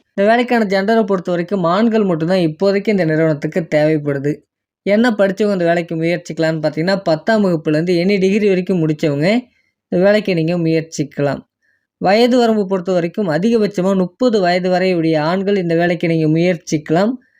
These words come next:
எக்ஸ்பீரியன்ஸை பொறுத்த வரைக்கும் pressure and experience ரெண்டு பேருமே இந்த வேலைக்கு நீங்க முயற்சிக்கலாம் அப்படின்றத கொடுத்துருக்காங்க. சம்பளத்தை பொறுத்த வரைக்கும் பதினெட்டாயிரத்தி நூறுரூவா உங்களுக்கான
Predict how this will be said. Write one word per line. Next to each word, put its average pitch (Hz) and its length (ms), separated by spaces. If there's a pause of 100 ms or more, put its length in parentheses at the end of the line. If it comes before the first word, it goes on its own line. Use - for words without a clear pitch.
(280)
எக்ஸ்பீரியன்ஸை 240 640
பொறுத்த 190 260
வரைக்கும் 190 300
pressure 214 360
and 220 160
experience 165 640
ரெண்டு 196 240
பேருமே 202 240
இந்த 185 140
வேலைக்கு 180 260
நீங்க 170 200
முயற்சிக்கலாம் 165 800
அப்படின்றத 156 500
கொடுத்துருக்காங்க. 147 680 (680)
சம்பளத்தை 233 560
பொறுத்த 208 320
வரைக்கும் 190 340
பதினெட்டாயிரத்தி 220 680
நூறுரூவா 190 260
உங்களுக்கான 180 440